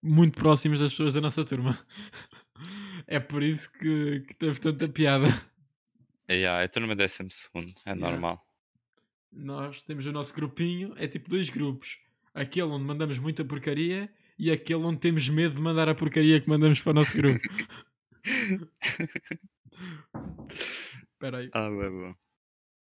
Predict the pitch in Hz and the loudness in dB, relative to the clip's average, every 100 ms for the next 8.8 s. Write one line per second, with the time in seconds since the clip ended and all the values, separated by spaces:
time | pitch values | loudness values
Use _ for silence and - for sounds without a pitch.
0 | _ 95 95 104 113 - 113 107 107 107 | _ 2 2 2 0 2 4 4 6 4
1 | 107 104 104 _ _ _ _ _ - 131 | 2 0 -4 _ _ _ _ _ -4 0
2 | 139 139 139 135 135 - - - _ _ | 2 2 0 -2 -4 -8 -12 -12 _ _
3 | 104 - 101 95 95 - 98 98 101 98 | -6 0 2 2 0 -2 -6 -2 -2 -4
4 | - 95 98 - 87 90 95 - - 92 | -2 -2 -2 -2 0 0 0 -6 -8 -8
5 | - - 87 85 82 82 - _ - _ | -6 -4 -2 -2 -2 -4 -8 _ -20 _
6 | _ _ _ 87 92 90 - 90 92 95 | _ _ _ -6 -4 -6 -6 -4 -4 -4
7 | - 92 90 87 87 - - - 87 87 | -4 -2 0 -2 -8 -10 -4 0 0 0
8 | 85 85 87 87 87 85 80 | -2 -4 -4 -2 0 0 -2